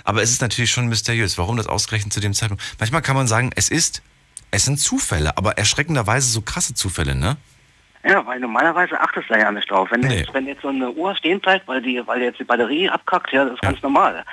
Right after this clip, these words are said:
Speaker 1: Was ist denn eigentlich mit der passiert? Hast du die dann wieder, wieder frisch, äh, hast du wieder neue Batterien gelegt?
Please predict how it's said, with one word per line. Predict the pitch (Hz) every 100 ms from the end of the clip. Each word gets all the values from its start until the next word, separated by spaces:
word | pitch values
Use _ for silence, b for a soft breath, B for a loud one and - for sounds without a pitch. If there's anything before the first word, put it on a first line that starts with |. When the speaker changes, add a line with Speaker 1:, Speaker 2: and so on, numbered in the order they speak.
| B B
Speaker 1:
Was | 143 180
ist |
denn | 180
eigentlich | 160 131
mit | 143
der | 143
passiert? | 127 131 135
Hast | 104
du | 135
die | 127
dann | 123 110
wieder, | 104 95 85
wieder | 87
frisch, | 76 - 131 -
äh, | - 113 104
hast | 95
du | 101
wieder | 90 85
neue | 82
Batterien | 78 80 151
gelegt? | 180 151